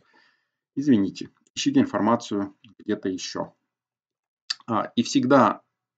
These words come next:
очень обновлённая и правильная информация не в каких-то разделах, например, кодинг и скрипты, кодинг и скрипты, а просто в документации.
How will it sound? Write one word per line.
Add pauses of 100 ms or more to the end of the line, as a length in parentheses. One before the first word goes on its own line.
(500)
очень
обновлённая
и
правильная
информация (260)
не
в
каких-то
разделах,
например, (800)
кодинг
и
скрипты,
кодинг
и
скрипты,
а
просто (1120)
в
документации.